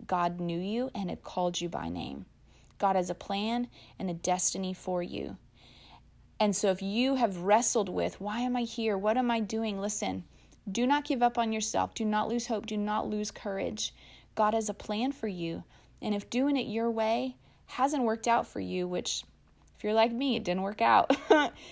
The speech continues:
we need a savior. We are built to need a savior. We are flawed. We're in a broken system. We are, uh,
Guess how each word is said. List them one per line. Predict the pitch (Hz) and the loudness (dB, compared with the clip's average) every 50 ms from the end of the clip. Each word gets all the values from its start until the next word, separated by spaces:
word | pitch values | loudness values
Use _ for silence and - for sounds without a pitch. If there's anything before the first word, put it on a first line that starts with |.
| - - - - - - - - - _ _ - | -20 -20 -20 -20 -20 -20 -20 -20 -20 _ _ -2
we | 202 220 247 254 | 2 4 4 6
need | 240 233 240 240 | 6 4 4 4
a | 240 | 2
savior. | 240 - - 185 170 170 175 - - 60 - - - - - - - | 2 2 0 0 0 0 -2 -4 -4 -6 -6 -8 -12 -20 -18 -10 -4
We | 196 214 226 226 | -2 2 4 4
are | 226 | 4
built | 208 185 208 208 220 220 - | 2 4 2 2 2 2 0
to | - 233 | -2 0
need | 214 202 190 | 0 0 0
a | 196 | -2
savior. | 190 - - 202 208 214 185 170 170 | -2 -2 -2 -2 0 0 -2 -2 -2
We | 170 180 208 226 247 - | -2 -2 -2 0 2 4
are | - 190 185 | 4 4 4
flawed. | 185 - - 202 196 190 196 208 220 247 269 254 - - - - - - - | 2 0 -2 0 2 4 4 4 4 4 2 0 -2 -10 -20 -20 -18 -10 -6
We're | 196 196 190 - - - | -4 -2 -2 -2 -2 -2
in | 202 196 | -2 0
a | 190 175 | 0 0
broken | 165 170 175 180 185 208 - 247 208 | 0 0 2 2 2 2 0 -2 -4
system. | 214 - - 254 226 - - - 254 269 294 330 - - - - - - - - - _ - - - - - - - | -4 -2 -2 -2 -4 -2 -2 -2 -2 -2 -2 -4 -8 -12 -20 -20 -20 -20 -20 -20 -20 _ -20 -20 -20 -20 -20 -18 -10
We | - 208 202 220 226 220 | -6 -4 -2 0 2 4
are, | 202 185 185 180 185 - - - - - - _ - _ - | 4 4 4 2 0 -4 -14 -20 -20 -20 -20 _ -6 _ 4
uh, | 185 180 170 - | 4 4 4 2